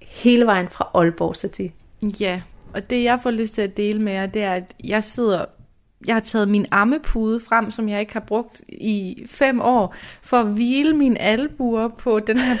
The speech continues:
Speaker 2: pude, så jeg kan holde
Speaker 1: <laughs>
Speaker 2: mikrofonen. Øh, og så har jeg også lyst til at dele, at, øh,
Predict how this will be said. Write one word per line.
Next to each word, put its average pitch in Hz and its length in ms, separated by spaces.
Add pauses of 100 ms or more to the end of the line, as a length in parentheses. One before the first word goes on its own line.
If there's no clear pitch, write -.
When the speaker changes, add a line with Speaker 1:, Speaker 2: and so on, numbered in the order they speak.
Speaker 2:
pude, 262 400
så 285 100
jeg 226 160
kan 226 140
holde 240 320
Speaker 1:
<laughs> 285 40
Speaker 2:
mikrofonen. 254 720 (420)
Øh, 262 220
og 240 100
så 294 100
har 277 120
jeg 269 100
også 285 240
lyst 311 200
til 285 240
at 208 140
dele, 254 420
at, - 300
øh, 180 380